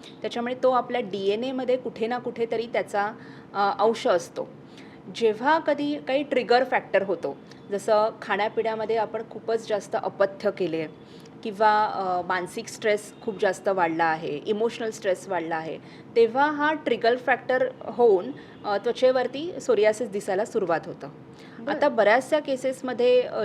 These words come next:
Speaker 1: जन्मजात सोरियासिससुद्धा मुलांना दिसतोय, तर त्यावरून, अ, मेडिकल सायन्स अशा, अ, रिसर्चवरती आलं आहे की सोरियासिसमध्ये बऱ्याच अंशी अनुवंशिकता दिसते.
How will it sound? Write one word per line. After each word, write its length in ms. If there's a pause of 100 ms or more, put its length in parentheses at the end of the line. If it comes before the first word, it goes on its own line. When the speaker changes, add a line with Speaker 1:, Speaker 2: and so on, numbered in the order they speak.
Speaker 1:
जन्मजात 540
सोरियासिससुद्धा 1000
मुलांना 400
दिसतोय, 420 (420)
तर 80 (100)
त्यावरून, 600
अ, 320
मेडिकल 360
सायन्स 460
अशा, 460 (180)
अ, 140
रिसर्चवरती 600
आलं 260
आहे 280 (380)
की 200
सोरियासिसमध्ये 880
बऱ्याच 440
अंशी 600 (320)
अनुवंशिकता 680
दिसते. 540